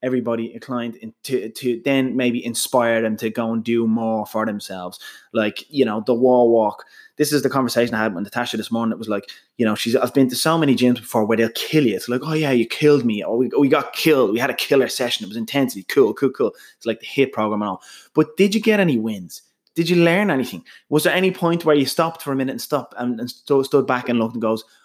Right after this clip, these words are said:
"Holy shit, if you had asked me two months ago if I could do this particular thing, I would have not have in any way, shape or form believed in myself to do it." And now we've created belief. Now we follow through on that belief and created that consistent sort of pattern of success all the way through.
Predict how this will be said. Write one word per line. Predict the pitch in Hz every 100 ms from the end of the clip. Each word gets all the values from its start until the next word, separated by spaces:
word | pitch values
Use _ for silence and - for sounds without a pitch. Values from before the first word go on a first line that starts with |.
| _
"Holy | - 220 339 226 104
shit, | - - - 110 95 - - -
if | 135
you | 190 269
had | 208
asked | 127 139 139
me | 120
two | 110 123 113
months | 107 107
ago | 107
if | 101 110
I | 117
could | 123 127 -
do | 117 117
this | 120 120
particular | 131 135 131 127
thing, | 127 113 107
I | 123
would | 110 107
have | 92
not | 139 147
have | - - 104
in | 127 113 160
any | 190 180
way, | 151 135
shape | 117 120
or |
form | - 110 101
believed | 104 113 113 113
in |
myself | 110 - 98 98
to | 95
do | 90
it." | - - -
And | - 131
now | 160
we've | 175 151 -
created | 139 123 117 107 - - _
belief. | 117 113 135 175 - - - _ _ _
Now | - 147
we | 143
follow | - 151 147 127
through | - 135
on | 113
that | 101 -
belief | 104 104 - - _
and | 110
created | 117 107 110
that | 120
consistent | - 113 - - 135 - 104
sort | 117 107
of | -
pattern | - 123 - 110
of | 80
success | - - - - 107 -
all | 95 104
the |
way | 101
through. | 95 - 95